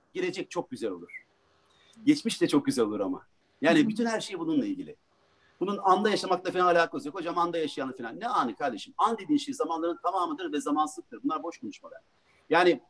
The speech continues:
Speaker 1: adamcağızın gelecek hafta çeki var. "Abi anda yaşa." Abi gelecek hafta kim yaşayacak o anı? <laughs> Yani öyle bir şey olabilir mi yani?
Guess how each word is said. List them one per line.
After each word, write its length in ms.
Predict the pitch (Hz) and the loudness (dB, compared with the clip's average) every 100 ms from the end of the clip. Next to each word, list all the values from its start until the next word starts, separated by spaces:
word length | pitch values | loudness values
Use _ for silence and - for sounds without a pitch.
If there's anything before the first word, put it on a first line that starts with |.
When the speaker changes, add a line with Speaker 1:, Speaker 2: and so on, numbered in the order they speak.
| _ 175 | _ 0
Speaker 1:
adamcağızın 600 | 175 196 180 170 147 143 | 2 0 0 0 0 0
gelecek 280 | 175 175 | -4 -6
hafta 200 | 165 - | -6 -8
çeki 280 | - 185 160 | -12 -8 -2
var. 140 | 151 175 | -2 0
"Abi 300 | 185 185 - | 0 0 0
anda 320 | 190 185 190 | -2 -2 -4
yaşa." 400 | 170 143 131 113 _ _ - | -4 -4 -6 -10 _ _ -2
Abi 300 | 370 - - | 2 2 2
gelecek 300 | 175 185 233 | 2 2 2
hafta 180 | 220 185 | -2 -2
kim 140 | 170 165 | -2 -2
yaşayacak 380 | 147 143 135 | 0 -2 0
o 60 | 143 | 0
anı? 240 | 135 185 - | 0 -2 -8
<laughs> 60 | - _ 196 | -18 _ -4
Yani 140 | 190 190 | -2 0
öyle 200 | 175 - | -2 -2
bir 60 | |
şey 120 | 208 | -2
olabilir 360 | 175 170 190 214 | 4 4 2 -8
mi 100 | 202 | -4
yani? 160 | 139 | -4